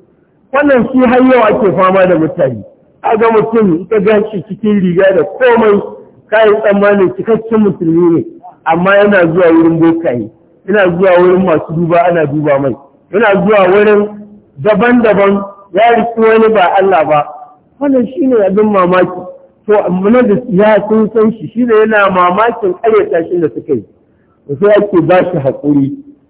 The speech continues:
In har za ka yi mamaki, a ga wannan mamakin. Ga wani babban abin mamaki. Sun san saman nan Allah ya yi ta, a san sammai da su komai. Kuma sun san wanda ya halitta, ai ya sake yin ta,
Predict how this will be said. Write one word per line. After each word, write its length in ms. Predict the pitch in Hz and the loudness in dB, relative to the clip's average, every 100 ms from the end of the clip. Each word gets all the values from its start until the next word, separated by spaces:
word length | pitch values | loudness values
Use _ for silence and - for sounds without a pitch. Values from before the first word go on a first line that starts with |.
| - | -2
In 160 | 226 226 | 0 2
har 240 | 208 220 196 | 2 0 2
za 200 | 226 220 220 | 2 2 0
ka 60 | 196 | 0
yi 60 | |
mamaki, 580 | 170 160 156 170 165 165 | 2 0 0 0 -2 -2
a 120 | 151 | -2
ga 140 | 147 196 | 0 0
wannan 200 | 190 170 | 2 0
mamakin. 520 | 165 143 135 131 - 117 _ _ _ _ _ | -2 -2 -4 -6 -10 -20 _ _ _ _ _
Ga 180 | 151 196 | 0 2
wani 180 | 226 233 | 2 4
babban 380 | 220 185 196 202 | 2 2 0 2
abin 220 | 190 175 180 | 0 0 0
mamaki. 600 | 170 151 151 151 - 110 - _ _ _ _ | 0 0 0 -2 -6 -16 -20 _ _ _ _
Sun 200 | 185 202 | -2 0
san 180 | 214 208 | 0 0
saman 340 | 214 214 196 175 | 0 0 0 0
nan 140 | 180 | 0
Allah 280 | 170 185 175 | 0 2 2
ya 60 | 156 | 2
yi 80 | 156 151 | 0 -2
ta, 160 | 143 98 - _ | -8 -8 -18 _
a 120 | 147 147 | -4 -4
san 320 | - 185 185 185 | -2 0 0 -2
sammai 400 | 147 139 170 180 | -2 -2 -2 -2
da 160 | - | -4
su 240 | 120 - 180 - | -8 -8 -10 -4
komai. 420 | 226 202 196 185 165 - - _ _ _ _ | 0 2 2 0 -2 -10 -20 _ _ _ _
Kuma 180 | 214 220 220 - | -2 0 0 0
sun 260 | 247 240 | 0 0
san 180 | 240 226 | 0 0
wanda 420 | 226 240 254 226 | 2 0 0 2
ya 300 | 208 202 202 | 4 4 4
halitta, 640 | 190 175 175 170 - 151 107 - - _ _ - | 2 0 0 -2 -2 -4 -4 -12 -20 _ _ -2
ai 100 | 262 | 2
ya 140 | 240 202 | 2 0
sake 300 | 214 208 202 | 2 0 2
yin 320 | 185 185 160 | 2 2 2
ta, 80 | - | -2